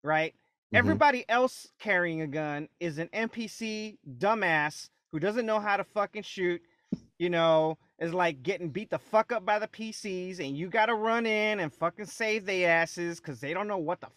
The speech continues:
Speaker 1: fuck they doing, right?
Speaker 2: Mm-hmm.
Speaker 1: And then all the other people, you know, if, if you're white, all the brown people are the <laughs> N P Cs with the red bars, right?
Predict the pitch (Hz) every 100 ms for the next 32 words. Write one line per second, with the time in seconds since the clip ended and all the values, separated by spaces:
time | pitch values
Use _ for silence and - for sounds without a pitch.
0 | _ 208 - 247 247 240 226 175 175 180
1 | _ _ _ _ - 180 185 233 - -
2 | _ - 196 190 190 185 190 202 240 254
3 | 247 285 262 - 214 - 202 202 - _
4 | 185 175 170 165 165 185 - 170 180 190
5 | 175 202 220 202 _ _ 196 214 185 123
6 | 185 254 269 269 196 175 170 165 160 -
7 | - - - 349 196 - 247 247 - 233
8 | - 233 220 185 196 180 180 180 151 160
9 | 113 87 - - _ _ _ _ _ _
10 | 160 175 190